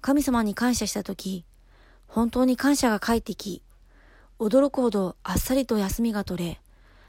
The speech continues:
ただただ神様に感謝しました。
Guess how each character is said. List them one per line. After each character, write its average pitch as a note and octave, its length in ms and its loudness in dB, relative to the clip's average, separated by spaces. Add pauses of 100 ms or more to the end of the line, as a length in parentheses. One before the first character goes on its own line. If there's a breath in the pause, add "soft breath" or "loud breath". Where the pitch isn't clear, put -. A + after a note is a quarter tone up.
た - 120 -2
だ G3 140 0
た A3+ 120 2
だ G#3 280 2
神 A3+ 200 0
様 G3+ 200 -2
に F3 240 -4
感 A3+ 200 -2
謝 G#3+ 120 -2
し - 100 -4
ま F#3+ 120 -2
し - 60 -6
た。 - 180 -8